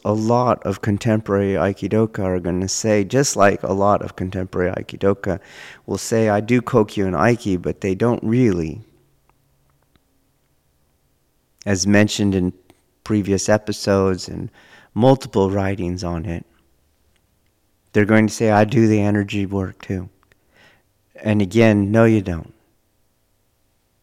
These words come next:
You have to do an archaeology. You have to get past the Federite mindset. You have to go deeper.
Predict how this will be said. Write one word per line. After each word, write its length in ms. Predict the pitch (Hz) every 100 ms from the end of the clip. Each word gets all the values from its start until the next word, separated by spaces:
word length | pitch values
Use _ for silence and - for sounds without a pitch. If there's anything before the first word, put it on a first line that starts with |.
| _ -
You 160 | 113
have 240 | 110 117 -
to 100 | 104
do 240 | 117 113
an 80 | 104
archaeology. 760 | 101 101 104 101 110 101 90 98
You 120 | 104
have 200 | 117 110
to 100 | 98
get 260 | 107 95
past 800 | - - 113 107 90 - - - _ _ _ _ _ _ _ _ -
the 80 | 110
Federite 580 | - 113 104 104 101 -
mindset. 680 | 101 101 101 - 85 78 - _ _ _ _ _ _ _ _ _ _ _ _ _ _ _ _ -
You 100 | 113
have 100 | -
to 120 | 101
go 480 | 107 101 98 95 95 - 90
deeper. 560 | 104 101 - 85 85